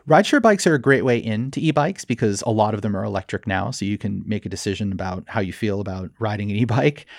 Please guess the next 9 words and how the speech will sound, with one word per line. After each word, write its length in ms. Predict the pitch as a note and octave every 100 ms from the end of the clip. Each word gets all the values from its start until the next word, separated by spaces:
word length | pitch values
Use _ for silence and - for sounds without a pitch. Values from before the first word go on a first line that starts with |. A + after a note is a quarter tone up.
| - - - _ -
As 160 | - -
to 80 |
whether 220 | A3+ B3 C#4+
or 20 |
not 160 | B3+
they're 140 | G#3 C#3+
safer, 720 | - E3 F3 F#3 A#3+ B3+ B3+ - -
uh, 60 | B2
that's 500 | D3 D#3 D#3+ - -